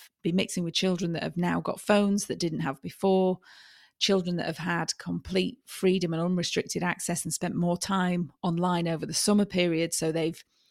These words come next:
found out about new sites or things that they want to share that you'd rather they didn't share with your child. Or your child yourself, you know, has spent more time online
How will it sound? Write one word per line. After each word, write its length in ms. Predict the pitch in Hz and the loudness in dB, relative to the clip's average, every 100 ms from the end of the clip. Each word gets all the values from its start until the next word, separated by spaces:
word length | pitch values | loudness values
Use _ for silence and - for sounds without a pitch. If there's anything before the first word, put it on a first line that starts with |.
| - - | -20 -8
found 380 | - 175 170 | 0 2 4
out 200 | 175 175 | 4 2
about 260 | 165 170 165 | 0 -2 0
new 180 | 160 160 | -2 0
sites 440 | - 226 214 - | 4 4 4 0
or 120 | 156 | -4
things 440 | - 208 202 202 202 | 0 2 4 2 0
that 100 | 170 | -2
they 100 | 151 | -2
want 200 | 160 - | -4 -4
to 60 | - | -2
share 520 | - 196 196 196 190 _ _ - | 2 4 4 2 -2 _ _ -10
that 180 | 190 170 | -8 -4
you'd 240 | 170 165 - | -4 -4 0
rather 260 | 170 170 151 | 2 2 -2
they 140 | 147 | -2
didn't 300 | 185 190 190 | 2 4 2
share 260 | - 180 170 | 2 2 2
with 140 | 170 | 0
your 160 | 175 175 | 0 -2
child. 500 | 185 175 170 175 - _ _ _ _ _ _ - - | 0 0 0 -2 -6 _ _ _ _ _ _ -8 2
Or 120 | 208 | 6
your 140 | 220 | 6
child 320 | 214 233 214 202 | 6 6 6 4
yourself, 460 | 196 320 190 - | 2 4 4 4
you 80 | 226 | 0
know, 160 | 151 165 - - - - - | 2 -2 -4 -12 -20 -20 -6
has 180 | 180 175 | -2 0
spent 260 | - 185 | 2 2
more 180 | 180 175 | 4 2
time 320 | - 180 170 | 2 0 2
online 560 | 170 165 180 175 170 | 0 0 2 2 0